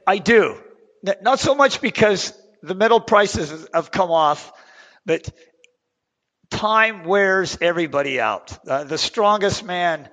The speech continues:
will get wore out by time. And if you keep making money at high metal prices, month after month, quarter after quarter, year after year, that money's accumulating, and eventually you're gonna crack. Eventually you're gonna say, "I wanna spend some of this money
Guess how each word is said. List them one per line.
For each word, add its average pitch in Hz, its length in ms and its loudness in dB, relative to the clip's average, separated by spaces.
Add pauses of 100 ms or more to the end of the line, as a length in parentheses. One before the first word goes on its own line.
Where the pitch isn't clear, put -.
(300)
will 151 100 -4
get 165 180 -2
wore 160 220 2
out 143 180 2
by 127 180 -2
time. 120 440 -8 (380)
And 170 100 -8
if 175 140 -6
you 202 100 0
keep 240 400 -4
making 202 400 0
money 180 360 0
at 151 120 -6
high 170 240 0
metal 165 300 0
prices, 135 680 -4 (360)
month 185 300 -2
after 185 300 0
month, 170 340 2
quarter 175 340 0
after 165 260 0
quarter, 165 360 0
year 156 240 -2
after 165 240 0
year, 156 420 -4 (380)
that 196 220 -4
money's 226 320 0
accumulating, 175 800 0
and - 120 -14
eventually 214 480 -2
you're 196 180 -2
gonna 175 180 0
crack. - 540 -2 (300)
Eventually 202 460 -2
you're 190 120 -2
gonna 180 160 0
say, 156 440 -2
"I 180 80 -2
wanna 226 220 2
spend 180 400 -2
some 143 260 -4
of 127 80 -8
this 107 200 -16
money 110 340 -10